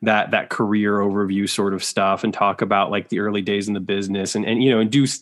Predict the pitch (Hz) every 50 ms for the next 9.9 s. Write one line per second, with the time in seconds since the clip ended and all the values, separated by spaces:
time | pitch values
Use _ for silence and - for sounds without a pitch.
0 | 139 139 127 - 151 131 - 135 117 - 120 110 110 104 - - 120 110 113 117
1 | 110 104 107 104 110 113 - 110 - 104 104 98 98 98 95 98 - - - -
2 | - - 139 139 139 127 120 113 117 127 135 139 139 - - 135 - - 135 127
3 | 123 - 127 120 117 117 117 113 110 107 98 104 98 98 101 104 - 98 - 107
4 | 107 - - 101 104 - 98 101 - - - - - 98 95 101 101 101 101 101
5 | 101 92 95 - - 98 98 98 - 113 104 101 92 90 101 90 98 101 90 -
6 | 101 95 95 98 95 98 101 98 98 92 95 98 95 98 98 92 - - 92 92
7 | 101 98 101 101 101 - - - - - - 123 - - - 107 107 107 107 107
8 | 107 101 - - 110 107 - - 90 101 - - - 107 101 101 101 92 98 98
9 | 101 98 95 98 90 101 - - 107 101 - - 98 98 98 95 87 -